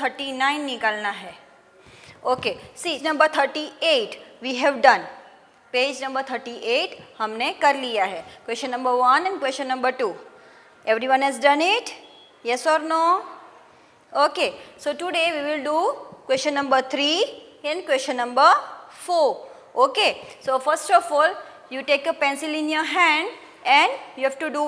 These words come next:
with me. Okay students, so अभी question number three में क्या लिखा है? Heading, एक जैसे शब्दों पर गोला बनाओ. गोला मतलब सर्कल करना है. एक जैसे मतलब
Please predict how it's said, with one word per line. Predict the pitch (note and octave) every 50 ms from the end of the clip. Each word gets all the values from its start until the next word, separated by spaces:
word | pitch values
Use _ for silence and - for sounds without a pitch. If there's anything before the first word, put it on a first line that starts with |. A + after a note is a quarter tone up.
| C4+ D4
with | C#4 C#4+ C#4
me. | B3 A#3+ G#3 F3 C#3+ - - - - - -
Okay | A#3+ C#4 C4+ F4 F#4
students, | - F#4+ F4 E4+ D4 A#3 F#3+ - - - - -
so | - - D#4+ C#4+ C#4
अभी | D#4 F4 -
question | - D#4 E4 - F#4+ F#4+
number | F#4 F#4 F#4 F#4+ G4
three | - - D4+ E4 E4 E4+
में | F4 F4+ F4 F4
क्या | E4+ D#4 D#4 E4
लिखा | E4 D#4+ D#4+ - D#4 D#4+
है? | D#4+ D#4 E4 D#4+ E4 F#4+ - - - -
Heading, | C4+ C4+ C4+ C#4+ C#4+ D4 D#4 E4+ G#4 - - - - - - - - - - _ _ _ -
एक | C#4+ D4+ E4 F4+ F#4+ F#4+ F#4+ A4+ D4 C4+
जैसे | F4 E4+ E4+ F4+ F4 F4+
शब्दों | F4 - E4 D4 A#3+ A#3 A3+ C#4+ C#4 C4 C4 C4
पर | B3+ C4 C#4 D#4+ G4+ A#3 - - - - - - A3+ A3+ A3
गोला | B3 B3+ B3+ C4 C4 B3 B3 B3 C4 D#4+ A4+ - - - - - - A#3
बनाओ. | C#4 C#4 C#4+ C#4+ C#4+ B3+ G3+ F#3+ G3
गोला | G#3 A#3 B3+ C#4 C4+
मतलब | A#3+ A3+ A3+ A#3+ D4 E4
सर्कल | - - F4+ D#4+ E4 - E4 E4+ D#4+
करना | D#4+ D4 C4+ C4 B3+ A#3+
है. | B3 A#3 G3+ F3+ - - - - - - - -
एक | E4 F#4 F4+ C#4 E4
जैसे | D4+ - - B3
मतलब | A3+ A3+ A#3 C#4 E4 F4 -